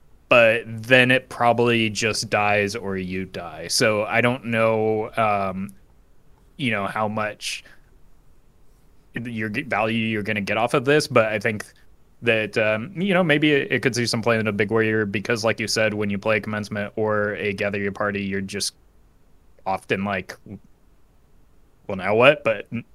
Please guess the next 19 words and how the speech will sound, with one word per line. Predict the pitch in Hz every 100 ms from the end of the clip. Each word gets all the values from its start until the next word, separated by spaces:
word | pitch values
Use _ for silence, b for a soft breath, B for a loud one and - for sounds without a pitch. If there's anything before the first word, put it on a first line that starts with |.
| - 113
the | 104 110
now | 110 117
what | 107 107 98 -
is | 101
this | 107 -
becomes, | 110 - 104 101 92 - - b b - -
you | -
know, | 95 95 - _ _ - _ _ _ _ _ _ _ -
maybe | 107 101
a |
ten | - 107 92
four | 90 90 90
or |
something | 90 95 95 92
like | 90 -
that, | 90 87 90 -
um, | 92 92 92 95 -
or | 98 92 104
a, | -